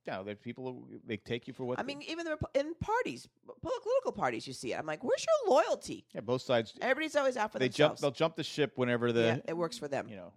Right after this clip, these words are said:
Speaker 1: they're all rats.
Speaker 2: Yeah.
Speaker 1: Uh, Mickey talks with Maggie. She tells him she helped Durant, uh, create more enemies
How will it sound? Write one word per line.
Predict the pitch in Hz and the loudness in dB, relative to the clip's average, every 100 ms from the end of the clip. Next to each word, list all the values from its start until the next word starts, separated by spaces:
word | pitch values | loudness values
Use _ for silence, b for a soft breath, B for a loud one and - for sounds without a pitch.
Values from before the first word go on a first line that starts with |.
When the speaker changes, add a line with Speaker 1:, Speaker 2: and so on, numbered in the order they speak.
| 123 | -6
Speaker 1:
they're | 120 | 0
all | 131 | 2
rats. | 120 90 90 - 160 | 2 -4 -6 -12 -6
Speaker 2:
Yeah. | 147 143 120 | -6 -6 -4
Speaker 1:
Uh, | 151 156 | 4 4
Mickey | 160 175 160 | 4 -2 0
talks | 185 180 - | 4 4 2
with | 143 | -4
Maggie. | 143 170 175 170 170 | 0 0 2 0 -4
She | - 135 | -4 -8
tells | - 160 156 | 0 2 2
him | 147 139 135 131 127 _ _ _ _ _ _ - | 0 -4 -4 -8 -10 _ _ _ _ _ _ -12
she | 123 | -2
helped | 143 156 | 0 0
Durant, | 139 139 147 147 143 | -2 -4 -2 -2 -4
uh, | - 117 117 127 | -4 -2 0 -4
create | - - 131 131 | -10 -6 -4 -4
more | 127 135 | -4 -2
enemies | 139 139 131 113 113 107 | -2 -2 0 0 -2 -4